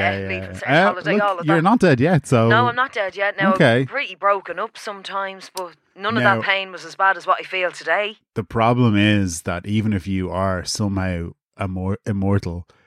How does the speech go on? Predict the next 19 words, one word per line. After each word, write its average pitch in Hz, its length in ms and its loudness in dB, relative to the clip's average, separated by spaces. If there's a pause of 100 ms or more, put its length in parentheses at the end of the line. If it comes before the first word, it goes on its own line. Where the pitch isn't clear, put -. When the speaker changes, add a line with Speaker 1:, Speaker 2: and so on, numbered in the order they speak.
(100)
Speaker 1:
it 98 180 -4
seems 113 220 4
unlikely 113 480 4
that 120 160 6
Tom 131 260 4
is. - 460 -6
You 90 100 -2
know, 101 140 2
what 110 160 4
are 107 60 6
the 98 100 4
chances? 107 580 0 (460)
Speaker 2:
Yeah, - 260 -10
although 170 260 -8
he 175 120 -8
does - 280 -10
have - 140 -8
some 180 220 -12 (280)
very 170 320 -10